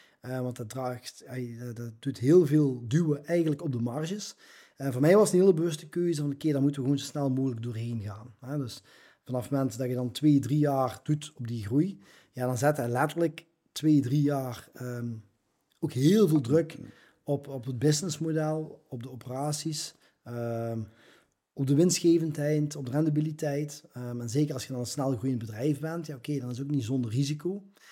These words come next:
Dus voor mij was een heel bewuste keuze van, oké, we moeten gewoon zo snel mogelijk door die fase dat we eigenlijk met een middelmanagement beginnen. En in ons geval was het met projectmanagers die eigenlijk kleinere teams aansturen.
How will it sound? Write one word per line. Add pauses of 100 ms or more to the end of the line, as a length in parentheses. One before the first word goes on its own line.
(480)
Dus
voor
mij
was
een
heel
bewuste
keuze
van,
oké,
we
moeten
gewoon
zo
snel
mogelijk
door (120)
die
fase
dat
we
eigenlijk
met
een
middelmanagement
beginnen.
En
in
ons
geval
was
het
met
projectmanagers (240)
die
eigenlijk
kleinere
teams
aansturen.